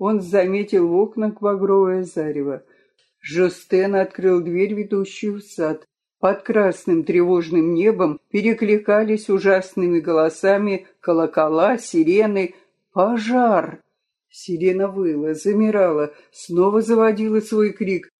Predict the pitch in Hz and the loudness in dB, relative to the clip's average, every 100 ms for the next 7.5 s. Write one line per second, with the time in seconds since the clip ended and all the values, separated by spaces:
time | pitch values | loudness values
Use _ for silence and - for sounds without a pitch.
0 | _ 185 196 208 226 214 190 185 185 175 | _ -4 -2 -2 -2 -4 -2 0 0 0
1 | 180 190 175 175 160 175 175 180 - - | -2 -4 -4 -4 -2 -2 -4 -12 -14 -12
2 | 208 233 196 - 160 - 220 220 208 190 | -6 -6 -4 -4 -6 -4 -4 -4 -4 -2
3 | 175 160 175 165 180 214 202 170 160 214 | -2 -4 -6 -4 -2 0 -2 -6 -8 -8
4 | - 214 214 220 226 226 - 165 147 156 | -6 -8 -6 -4 -4 -4 -4 -4 -2 -6
5 | - _ - 214 - - 208 180 151 151 | -12 _ -6 -4 -4 0 2 0 -4 -4
6 | 156 170 202 196 160 151 156 - 233 226 | -2 0 2 2 2 -4 -8 -2 0 0
7 | 170 156 151 147 | 0 -2 0 0